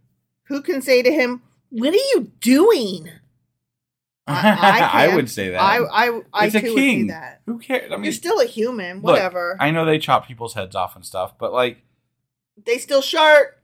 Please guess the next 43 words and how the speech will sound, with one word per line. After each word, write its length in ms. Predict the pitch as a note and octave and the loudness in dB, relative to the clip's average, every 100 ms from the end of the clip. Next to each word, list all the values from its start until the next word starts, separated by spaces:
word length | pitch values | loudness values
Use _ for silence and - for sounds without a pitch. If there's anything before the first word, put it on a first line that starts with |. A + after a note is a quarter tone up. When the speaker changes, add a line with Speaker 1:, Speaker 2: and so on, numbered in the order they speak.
| - | -6
Speaker 1:
I 120 | A3 | -2
don't 140 | A#3 | -2
wanna 140 | B3 B3 | -2 2
Speaker 2:
Yeah. 140 | A3+ | 4
Speaker 1:
hear 80 | C4 C4 | 4 2
that 60 | |
they 120 | C4+ C4+ | 0 0
don't. 320 | D4 D4 C#4+ | 0 0 -2
Speaker 2:
They're 80 | D#3 | -6
still 200 | D#3+ F3+ | -4 -6
people. 400 | G3 F#3+ - - | -6 -10 -12 -8
Speaker 1:
They 120 | A3 | -4
got 220 | B3 C4 | 0 2
buttholes. 680 | B3+ C#4 C#4+ C4+ C4 C4+ - _ _ _ | 4 4 6 6 4 2 -6 _ _ _
That's 200 | G#3 G#3 | -14 -8
all 120 | A3+ | -6
I'm 100 | A#3+ | -6
saying. 460 | - D4 C#4 C4 C4 | -2 -2 0 -2 0
Speaker 2:
Right, 380 | A#3+ A3+ G#3+ - - | 2 2 0 -8 -6
Speaker 1:
You're 120 | A3+ | 0
Speaker 2:
right. 40 | |
Speaker 1:
not 180 | C4+ C4+ | 2 2
better 220 | C4+ C#4 C#4 | 2 2 2
than 160 | C4+ | -2
me 360 | C4+ C4+ C4 C4+ _ _ - | -4 -6 -8 -12 _ _ -6
Speaker 2:
They 60 | |
Speaker 1:
'cause 60 | C#3 | -4
Speaker 2:
just 80 | - | 0
Speaker 1:
you 40 | E3+ | 0
Speaker 2:
had, 80 | |
Speaker 1:
got 80 | B3+ | 2
Speaker 2:
they 60 | B3 | 0
Speaker 1:
a 20 | |
Speaker 2:
just 120 | - | 2
had 100 | F3+ | 4
a 40 | D3 | 4
Speaker 1:
butthole. 100 | - | 4
Speaker 2:
better 220 | D3 C#3+ | 2 2
family 380 | C3 C3+ C3+ C3+ | 0 -4 -2 -4
lineage 440 | B2 C3 C#3 C#3 | -4 -4 -6 -8
and 120 | C3 A#2+ | -10 -6
more 160 | B2+ | -4
money. 400 | B2 D3 F#2+ - | -4 -6 -8 -16